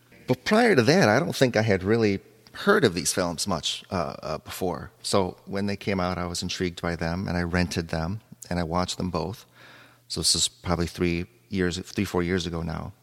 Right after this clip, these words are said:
And, uh, I was immediately blown away by them and, and taken in by them, and I think they're fantastic. And, um, they really kind of moved me because, like, like many of, I mean, like,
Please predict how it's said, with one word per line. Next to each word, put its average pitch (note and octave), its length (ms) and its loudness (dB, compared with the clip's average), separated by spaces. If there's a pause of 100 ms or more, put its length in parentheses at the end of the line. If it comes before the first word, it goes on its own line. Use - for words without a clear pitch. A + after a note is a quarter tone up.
(120)
And, F2 260 -2
uh, E2 220 -4
I E2 140 0
was E2+ 140 0
immediately G#2 560 4
blown G2+ 280 6
away F#2+ 340 4
by F#2 280 0
them F#2 280 -2
and, D#2+ 220 -6
and E2+ 160 -4
taken F2+ 260 -2
in F2+ 140 -2
by E2+ 180 -4
them, E2+ 260 -4
and D#2+ 180 -6 (560)
I - 60 0
think F2 220 -4
they're E2 100 -4
fantastic. E2 800 -2 (440)
And, E2 320 -2
um, D#2 360 -4 (880)
they A2+ 100 10
really D#3 260 6
kind C#3 220 6
of A#2 80 6
moved B2+ 320 4
me A#2+ 300 4
because, G2 760 2
like, G2 240 2
like F#2 160 2
many G#2+ 220 4
of, F2 160 0
I - 40 -2
mean, G2+ 80 2
like, G2 120 0